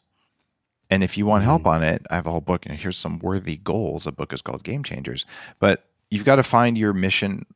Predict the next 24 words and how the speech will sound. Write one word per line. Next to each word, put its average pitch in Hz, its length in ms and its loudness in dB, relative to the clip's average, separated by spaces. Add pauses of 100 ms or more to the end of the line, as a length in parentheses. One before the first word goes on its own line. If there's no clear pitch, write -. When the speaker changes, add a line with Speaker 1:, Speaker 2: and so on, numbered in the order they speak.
(100)
Speaker 1:
and 95 100 -4
your 107 80 -2
purpose, - 400 -2
and 92 140 -2
you 107 80 0
can 117 100 0
have 127 160 4
more 131 220 4
than 135 160 0
one 101 180 4
mission, 90 320 0
more 92 180 4
than 107 120 -2
one 107 120 2
purpose. - 340 -4
That's 87 200 0
fine, 90 240 2
and 87 80 2
Speaker 2:
Yeah. 90 60 6
Speaker 1:
they 85 60 2
can 90 100 -2
change 101 320 2
over 92 200 2
time. - 500 -6